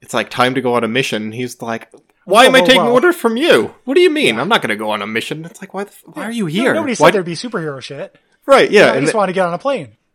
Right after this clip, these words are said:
Speaker 1: and he quits,
Speaker 2: Yeah.
Speaker 1: and
Speaker 2: Yeah.
Speaker 1: then they all go off on their mission, and he's like, "Whoa, whoa, whoa, wait for me. Where's the plane going?" Like, he's so fickle, and it's, I think it's
Speaker 2: Gaslighting
Speaker 1: hilarious.
Speaker 2: everyone.
Speaker 1: <laughs> Yeah, yeah, yeah. And then, like, at what point does he quit ag-, like, when they get back?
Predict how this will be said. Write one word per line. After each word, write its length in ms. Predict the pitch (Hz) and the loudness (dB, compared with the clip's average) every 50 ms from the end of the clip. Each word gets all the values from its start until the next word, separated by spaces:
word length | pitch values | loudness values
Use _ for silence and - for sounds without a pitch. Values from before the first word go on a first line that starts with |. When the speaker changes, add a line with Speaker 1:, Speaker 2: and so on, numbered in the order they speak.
| _ - | _ -2
Speaker 1:
and 120 | 175 175 | 0 2
he 80 | 180 175 | 2 2
quits, 640 | 180 - 240 226 139 135 156 160 160 - - _ _ _ _ - | 4 4 4 6 6 4 2 -2 -8 -12 -14 _ _ _ _ 0
Speaker 2:
Yeah. 80 | - 156 | 2 2
Speaker 1:
and 80 | 151 147 | 4 4
Speaker 2:
Yeah. 80 | 143 139 | 4 4
Speaker 1:
then 380 | 139 135 131 131 135 135 131 _ _ | 4 4 2 0 -4 -6 -10 _ _
they 120 | - 143 151 | 4 6 8
all 160 | 160 165 165 | 8 8 8
go 140 | 175 165 165 | 8 6 6
off 140 | 165 160 - | 6 4 4
on 80 | 151 143 | 0 0
their 100 | 143 147 | 0 2
mission, 280 | 170 190 - - 147 135 | 2 0 0 0 -2 -2
and 80 | 143 | -2
he's 120 | 156 156 160 | -4 -2 0
like, 120 | 185 196 302 | 0 4 6
"Whoa, 140 | 285 285 | 8 10
whoa, 180 | 294 285 294 294 | 10 10 10 10
whoa, 180 | 302 302 294 277 | 10 10 8 8
wait 160 | 294 302 311 311 | 6 4 2 2
for 120 | 381 381 | 2 2
me. 200 | 285 294 294 277 | 2 2 2 4
Where's 220 | 214 185 220 233 226 | 6 6 6 6 4
the 80 | 269 | 0
plane 340 | - - 302 285 285 294 269 220 | -4 0 2 2 4 2 2 2
going?" 340 | 143 123 117 113 110 117 | 2 4 4 4 2 2
Like, 240 | 127 147 147 147 - 214 - - _ | 0 0 -2 -2 -2 -6 -16 -20 _
he's 240 | _ - 165 156 - | _ -12 -8 -8 -6
so 400 | - - - - 156 143 151 160 | -6 -6 -2 2 4 6 6 4
fickle, 480 | 160 - - - 139 135 - 165 165 143 | 2 -2 -2 -2 -2 0 0 0 0 0
and 100 | 135 127 | 0 -2
it's, 220 | 127 - - - - - - _ | -4 -4 -6 -12 -20 -20 -8 _
I 120 | 117 127 135 | 2 2 2
think 200 | 131 139 117 110 | 2 2 0 0
it's 140 | - - - | -4 -4 -2
Speaker 2:
Gaslighting 120 | 127 117 110 104 | 0 0 2 2
Speaker 1:
hilarious. 340 | 104 104 107 113 120 135 139 | 2 4 4 2 2 0 -2
Speaker 2:
everyone. 440 | 143 151 170 156 139 135 135 147 147 - | -6 -8 -8 -8 -10 -10 -12 -14 -14 -16
Speaker 1:
<laughs> 180 | _ _ _ - | _ _ _ 2
Yeah, 260 | 196 185 - - - - - - _ _ | 4 4 6 4 2 -4 -8 -12 _ _
yeah, 180 | 180 170 147 139 | 0 2 4 4
yeah. 160 | 143 139 127 - - | 4 4 2 2 2
And 140 | 156 160 180 | 0 2 4
then, 140 | 208 220 208 | 2 2 2
like, 320 | 190 165 135 123 - - _ _ _ _ | 2 2 2 0 -2 -8 _ _ _ _
at 100 | - 135 | -10 -2
what 160 | 139 170 190 - | 0 0 -2 0
point 220 | - 208 202 196 | 0 -2 0 0
does 140 | 202 185 - | 0 -2 -2
he 80 | 185 165 | -4 -8
quit 260 | - - - 185 196 | -6 -4 -2 -2 0
ag-, 160 | 196 - - | -2 -2 -2
like, 180 | 135 131 127 - | -2 -4 -2 -2
when 140 | 147 151 151 | -4 -2 -2
they 100 | 147 139 | -2 -2
get 240 | - 127 - - | -4 -6 -10 -6
back? 440 | - 110 113 131 175 208 - - _ | -6 -6 -4 -4 -6 -8 -10 -16 _